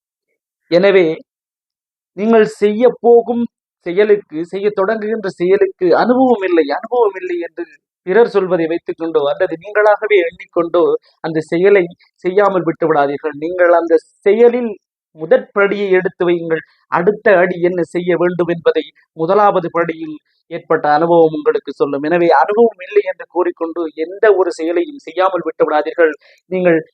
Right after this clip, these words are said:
முதல் படி எடுத்து வைப்பதே முதலாவது அனுபவம். இரண்டாவது படிக்காக அந்த முதலாவது அனுபவம் உங்களுக்கு உதவி செய்யும். எனவே, பிறக்கும் போது எவரும் அனுபவத்துடன் பிறப்பதில்லை. செய்ய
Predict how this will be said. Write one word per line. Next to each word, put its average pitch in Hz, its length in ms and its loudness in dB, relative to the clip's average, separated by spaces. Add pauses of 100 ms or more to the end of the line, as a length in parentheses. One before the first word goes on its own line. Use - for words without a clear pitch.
முதல் 185 460 0
படி 208 300 0
எடுத்து 196 400 2
வைப்பதே 190 440 2
முதலாவது 175 480 0
அனுபவம். 160 440 2 (480)
இரண்டாவது 220 600 0
படிக்காக 175 800 0 (220)
அந்த 156 260 -12
முதலாவது 175 600 0
அனுபவம் 165 420 -2 (260)
உங்களுக்கு 156 460 -2
உதவி 156 240 4
செய்யும். 143 380 -10
எனவே, 180 320 2 (380)
பிறக்கும் 214 400 0
போது 180 240 2
எவரும் 160 320 4
அனுபவத்துடன் 160 600 -2
பிறப்பதில்லை. 156 600 -4 (480)
செய்ய 190 600 0